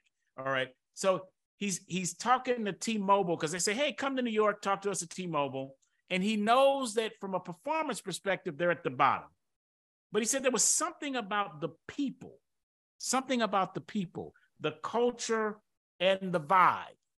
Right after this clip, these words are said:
All right. And then he mentioned this.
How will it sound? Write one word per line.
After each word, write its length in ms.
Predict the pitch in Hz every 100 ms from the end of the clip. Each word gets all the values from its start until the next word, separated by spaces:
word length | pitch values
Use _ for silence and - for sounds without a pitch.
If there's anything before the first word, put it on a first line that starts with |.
| _
All 80 | 131
right. 280 | 139 165 190 _ _ _ _ _ _ _ 185
And 180 | 202
then 140 | 254 320
he 160 | 277
mentioned 720 | 262 240 247 - 240 233 220 214 _ _ _ _ _ -
this. 800 | 147 220 196 - - - -